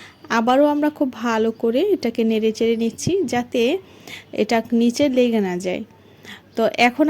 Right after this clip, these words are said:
আমরা এর মধ্যে লিকুইড মিল্ক দেব। যেহেতু এখানে আমি গরুর গোশতটা নিয়েছি, তাই লিকুইড মিল্ক দেওয়ার পর এটা খুবই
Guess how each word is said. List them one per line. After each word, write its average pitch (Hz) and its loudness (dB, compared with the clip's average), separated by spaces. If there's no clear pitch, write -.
আমরা 302 2
এর 226 2
মধ্যে 240 2
লিকুইড 254 0
মিল্ক 240 0
দেব। 226 0
যেহেতু 269 2
এখানে 247 -2
আমি 233 2
গরুর 220 2
গোশতটা 240 -2
নিয়েছি, 240 -2
তাই 247 2
লিকুইড 262 0
মিল্ক 254 -4
দেওয়ার 208 0
পর 233 0
এটা 240 0
খুবই 269 2